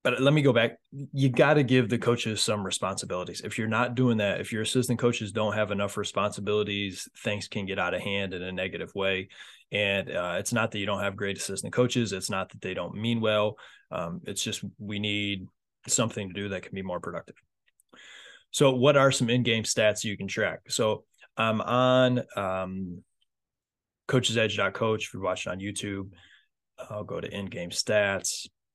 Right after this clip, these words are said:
and that's gonna download our Excel doc. I'm gonna open a folder right here, and I'm gonna show you some of the in-game stats. So if you're familiar with the four factors, these are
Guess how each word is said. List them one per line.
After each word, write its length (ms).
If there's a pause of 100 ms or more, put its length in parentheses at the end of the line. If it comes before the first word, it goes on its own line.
(640)
and 120
that's 220
gonna 200
download 880 (380)
our 160
Excel 420
doc. 540 (120)
I'm 60
gonna 160
open 300
a 80
folder 800 (1040)
right 200
here, 720 (1080)
and 120
I'm 60
gonna 140
show 160
you 160
some 260
of 80
the 200
in-game 340
stats. 320
So 180 (640)
if 160
you're 100
familiar 400
with 140
the 60
four 260
factors, 720 (1040)
these 480
are 720